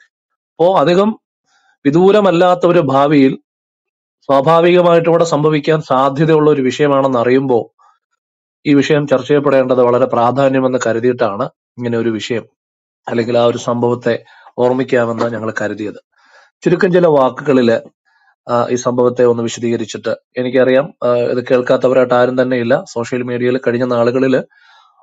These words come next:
വളരെ ശക്തമായ രീതിയില്, ആ, സ്പ്രെഡ് ചെയ്യപ്പെട്ട, ആ, ഒരു വിഷയമായിരുന്നു, ആ, ദബോറ എന്ന് പറയുന്ന പെൺകുട്ടിയുടെ വിഷയം. അതിദാരുണവും പൈശാചികവുമായിട്ടുള്ള രീതിയിലാണ്,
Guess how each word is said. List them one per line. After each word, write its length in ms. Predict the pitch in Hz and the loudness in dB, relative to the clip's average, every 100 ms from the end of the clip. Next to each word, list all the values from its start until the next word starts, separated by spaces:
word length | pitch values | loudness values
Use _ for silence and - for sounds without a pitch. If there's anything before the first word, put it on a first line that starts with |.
| _ - | _ -2
വളരെ 480 | 113 131 156 175 - _ _ _ _ _ _ | 2 4 4 2 -2 _ _ _ _ _ _
ശക്തമായ 640 | - 120 123 170 175 165 147 | -10 -10 -2 0 2 2 2
രീതിയില്, 500 | 135 131 127 120 117 _ _ _ _ _ 113 | 2 2 2 2 -2 _ _ _ _ _ -10
ആ, 320 | 113 107 107 | -6 -6 -6
സ്പ്രെഡ് 300 | 113 123 117 | -8 -8 0
ചെയ്യപ്പെട്ട, 360 | 131 123 117 110 98 - _ _ _ 117 | 0 2 -2 -2 -6 -10 _ _ _ -4
ആ, 100 | 117 | -2
ഒരു 180 | 117 | 0
വിഷയമായിരുന്നു, 800 | 110 113 123 120 113 107 113 147 - _ - | -2 -2 -2 0 0 -2 -6 -8 -12 _ -14
ആ, 260 | 104 107 104 | -10 -8 -8
ദബോറ 420 | 98 117 120 117 | -6 -2 0 0
എന്ന് 180 | 113 110 | -2 -4
പറയുന്ന 340 | 104 107 104 | -8 -8 -10
പെൺകുട്ടിയുടെ 500 | 107 104 107 107 104 | -12 -12 -12 -10 -10
വിഷയം. 300 | 98 98 101 - _ _ _ _ - | -12 -14 -16 -16 _ _ _ _ -12
അതിദാരുണവും 680 | 135 147 143 147 151 156 139 | -4 0 2 4 2 2 2
പൈശാചികവുമായിട്ടുള്ള 1200 | 135 131 175 165 170 170 170 156 135 123 127 113 | 0 0 2 2 2 2 2 2 0 -2 -2 -2
രീതിയിലാണ്, 680 | 110 110 113 110 98 104 | -2 -4 -4 -6 -8 -12